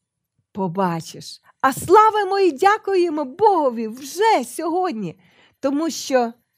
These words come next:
наш Бог, Бог-переможець,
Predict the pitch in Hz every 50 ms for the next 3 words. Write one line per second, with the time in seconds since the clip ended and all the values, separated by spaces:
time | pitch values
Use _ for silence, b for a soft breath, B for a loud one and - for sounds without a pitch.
0 | _ _ _ _ _ _ _ _ _ _ _ _ - 214 254 302 330 330 311 -
1 | - - 208 190 196 202 196 175 156 - - - - _ _ _ _ _ _ _
2 | _ _ _ _ _ - 190 180 185 226 240 - - - _ - 202 196 190 196
3 | 196 190 196 208 208 196 170 165 156 147 - - - _